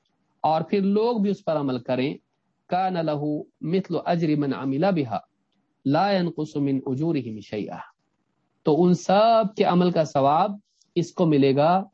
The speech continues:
جس نے اس سنت کو مٹنے کے بعد زندہ کیا۔ معلوم ہوا کہ جو زندہ کیا وہ سنت تھی، نہ کہ نیا کام، نہ کہ بدعت، بلکہ اس نے سنت کو زندہ کیا۔ زندہ کیوں کیا؟ اس لیے کہ وہ سماج میں مٹ گئی تھی۔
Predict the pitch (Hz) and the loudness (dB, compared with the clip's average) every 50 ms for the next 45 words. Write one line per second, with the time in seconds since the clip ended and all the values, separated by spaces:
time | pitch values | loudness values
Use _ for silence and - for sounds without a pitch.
0 | _ - 127 131 151 147 - 165 170 185 208 226 233 233 _ _ _ _ _ _ | _ -6 -4 -4 -2 -2 -2 0 2 2 2 0 -2 -6 _ _ _ _ _ _
1 | - 180 - - - 170 170 170 180 190 190 185 - - 202 190 202 202 208 - | -6 -6 -6 -6 -4 -2 2 2 4 2 2 0 0 0 0 2 0 0 -2 -4
2 | - - 151 160 175 175 185 180 202 214 214 202 - 170 156 156 165 170 151 135 | -4 0 0 0 2 2 2 2 2 2 2 0 0 -2 0 0 0 0 -2 -2
3 | 131 120 113 110 107 101 - _ - - 98 - - - _ _ _ _ _ _ | -2 -2 -4 -4 -8 -10 -12 _ -20 -18 -18 -18 -18 -20 _ _ _ _ _ _
4 | - 135 139 156 165 170 170 185 196 185 190 - 160 170 165 151 156 156 170 185 | 2 4 6 6 8 8 8 6 6 4 4 2 2 4 4 4 4 4 4 4
5 | 202 240 233 202 - - - 196 220 220 202 202 - 190 202 220 240 233 - - | 4 4 2 2 0 0 0 2 2 2 2 2 2 2 2 4 2 0 -2 -6
6 | - - - _ _ _ _ _ _ _ _ _ - 143 165 190 202 - 202 185 | -12 -16 -16 _ _ _ _ _ _ _ _ _ -2 0 2 2 2 2 2 2
7 | 170 170 185 202 214 214 196 - 135 120 104 90 92 - _ - 165 208 202 202 | 2 2 2 2 0 0 -2 -2 -4 -4 -4 -8 -10 -10 _ -2 0 0 0 0
8 | 233 196 185 175 165 151 165 160 - - _ _ _ _ _ _ _ _ _ _ | 0 2 2 2 2 0 0 -2 -4 -8 _ _ _ _ _ _ _ _ _ _
9 | _ _ _ - - 147 151 - 185 170 - 175 165 160 - 175 175 190 202 202 | _ _ _ -4 -2 -2 0 0 0 0 0 -2 -2 -2 0 0 2 2 0 0
10 | - 180 156 147 156 160 165 165 160 - - 180 151 113 247 247 - _ _ _ | -2 -2 -2 0 0 0 0 0 0 0 -2 -2 0 0 -2 -4 -6 _ _ _
11 | _ _ _ _ - 185 208 226 247 240 196 - 220 208 - - 175 170 170 185 | _ _ _ _ -2 0 2 2 2 2 2 2 2 0 0 0 0 2 2 0
12 | 208 214 - _ - 185 - - 233 202 208 240 233 - - 214 214 226 240 240 | -2 -4 -8 _ -8 -6 -2 -2 -2 0 0 0 0 0 0 0 2 2 2 0
13 | 247 240 233 233 254 240 220 196 185 131 101 - - _ _ _ | 0 0 0 0 0 0 0 0 -2 -2 -4 -10 -14 _ _ _